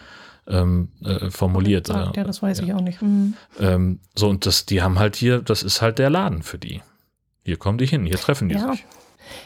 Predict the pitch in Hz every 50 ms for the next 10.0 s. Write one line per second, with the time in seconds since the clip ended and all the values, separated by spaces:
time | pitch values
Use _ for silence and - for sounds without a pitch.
0 | - - 214 202 226 240 208 220 233 - - - 180 196 170 170 190 196 190 208
1 | 208 202 208 190 175 - - - - - - - - 170 - - - - - -
2 | - - - - - - - - - - 170 - - - - 220 196 202 196 -
3 | 190 185 185 - 190 196 190 180 175 180 - - 185 180 175 - - - - -
4 | - 185 180 180 190 208 202 - 190 - - 175 165 160 175 175 - 175 170 170
5 | 165 170 170 175 - 175 175 170 185 170 165 160 - - - - 170 - - 175
6 | 170 - 175 180 180 185 180 - _ _ _ - 180 180 170 - - 180 180 180
7 | 175 175 180 180 170 170 180 180 - 214 - 233 208 - - 196 - 190 175 -
8 | - - - 190 202 208 208 170 156 - - 165 160 165 175 175 - - 202 208
9 | 180 180 - 190 190 190 185 185 180 175 190 190 - 208 208 - 190 185 190 196